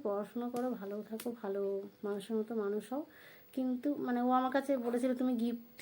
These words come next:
কী চাও বার্থডেতে?" তো আমি সেটাই বলেছিলাম। তো ও বলেছিল যে, "আমি একটু উইশ করতে চাই তোমাকে আমার মতো করে।" তো এটা হচ্ছে ওর উইশিং।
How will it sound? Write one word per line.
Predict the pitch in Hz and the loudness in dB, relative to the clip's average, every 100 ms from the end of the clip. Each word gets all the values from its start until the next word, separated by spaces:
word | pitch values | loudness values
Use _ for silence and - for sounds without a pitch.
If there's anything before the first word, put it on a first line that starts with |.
| - | -6
কী | 233 | -4
চাও | 220 214 208 | 0 2 2
বার্থডেতে?" | 208 196 202 196 254 - - - - - - _ _ - | 0 0 -2 -4 -6 -8 -20 -20 -20 -20 -20 _ _ -14
তো | - 247 | 0 2
আমি | 226 | 2
সেটাই | 233 233 233 | 0 0 2
বলেছিলাম। | 226 220 214 220 208 277 294 - - - - - - _ - | 4 2 2 0 0 0 -4 -12 -20 -20 -20 -20 -20 _ 0
তো | 240 233 240 240 - - | 2 2 0 -4 -12 -2
ও | 247 | 0
বলেছিল | 240 254 262 - 285 302 285 - _ - _ - - - - - _ - - | 2 2 2 6 6 6 2 -8 _ -20 _ -14 -14 -14 -20 -20 _ -14 -4
যে, | 214 | 4
"আমি | 226 226 | 6 6
একটু | 233 262 | 2 2
উইশ | 240 233 | 2 0
করতে | 359 240 | -2 0
চাই | 226 226 | 2 2
তোমাকে | 226 214 208 | 4 2 0
আমার | 208 208 | 0 0
মতো | 208 208 214 | 0 -2 -4
করে।" | 226 285 - - - - - _ - 403 - - - - - - | -4 -4 -8 -20 -20 -20 -20 _ -14 -10 -10 -12 -20 -20 -20 -8
তো | - 240 - | -4 -4 -4
এটা | 233 226 | -2 -2
হচ্ছে | 226 254 | 2 4
ওর | 240 | 6
উইশিং। | 226 220 - | 6 4 2